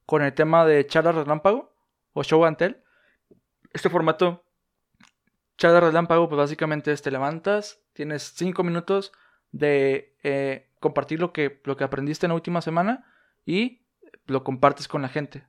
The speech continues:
Entonces, pasa mucho que la gente no lo hace. O sea, en, en Codecrafters al principio... Se, se dio muy fluido, después empezó, se, se empezó a volver un poco complicado hacerlo, porque las, no todas las personas están acostumbradas a hacerlo, pero si tú estás acostumbrado o,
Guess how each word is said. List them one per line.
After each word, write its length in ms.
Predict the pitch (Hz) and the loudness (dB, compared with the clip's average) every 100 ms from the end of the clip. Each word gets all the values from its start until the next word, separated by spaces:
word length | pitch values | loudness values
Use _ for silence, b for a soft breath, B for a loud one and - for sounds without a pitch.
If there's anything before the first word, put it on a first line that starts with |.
| _ _ | _ _
Entonces, 560 | 185 135 151 160 147 - _ _ _ _ _ - | -10 -2 0 2 0 -4 _ _ _ _ _ -2
pasa 200 | 156 175 | 2 4
mucho 380 | 185 175 165 - _ _ _ _ _ _ - | 2 2 -2 -4 _ _ _ _ _ _ -2
que 160 | 147 139 | 0 2
la 120 | 131 | 2
gente 640 | 147 147 - 165 160 _ _ - | 0 -2 0 0 0 _ _ -4
no 180 | 151 160 | 2 8
lo 140 | 156 | 8
hace. 260 | 180 - 156 | 8 4 -14
O 40 | - | 0
sea, 460 | 156 147 135 127 - | 4 6 4 0 -8
en, 240 | 156 147 | -6 -4
en 120 | 151 147 | -6 -2
Codecrafters 640 | 165 - 196 185 202 185 | -2 6 6 6 -2 -2
al 100 | 156 | -4
principio... 600 | 151 147 165 185 180 175 _ _ _ _ _ - | -4 -4 0 2 2 0 _ _ _ _ _ -4
Se, 140 | 147 | -4
se 160 | - 151 | 0 4
dio 120 | 151 | 4
muy 120 | 160 | 4
fluido, 320 | - 160 220 208 | 0 0 4 4
después 300 | - 180 180 | 2 -4 -2
empezó, 540 | 175 156 160 165 - | -6 -2 0 0 -2
se, 320 | - 139 139 - | -2 -2 -2 -4
se 160 | 147 | -4
empezó 480 | 143 - 139 151 156 | -2 -2 -2 4 6
a 100 | 160 | 8
volver 260 | 151 143 151 | 6 4 2
un 80 | |
poco 180 | 151 - | -2 -4
complicado 800 | - 151 - - 147 160 165 160 _ _ _ | -6 -4 -6 2 4 6 4 -2 _ _ _
hacerlo, 520 | 147 - 170 185 233 b b b b b _ _ _ _ - | -8 2 2 2 -2 b b b b b _ _ _ _ 0
porque 280 | 151 143 143 | 0 2 0
las, 300 | 135 - - | 0 -2 -4
no 120 | 151 | -2
todas 220 | - 165 160 | 4 6 6
las 100 | - | 2
personas 280 | 151 156 | -4 -2
están 140 | 151 160 | 0 -2
acostumbradas 640 | 151 139 139 139 143 139 | -2 -10 -2 2 2 0
a 80 | 131 | -6
hacerlo, 400 | 123 160 185 160 | -6 -2 0 0
pero 120 | 147 135 | -4 -6
si 100 | 131 | -10
tú 100 | 143 | -6
estás 200 | 180 175 | -6 -6
acostumbrado 600 | - 147 143 143 165 156 | -8 -8 -4 2 4 2
o, 140 | - | -2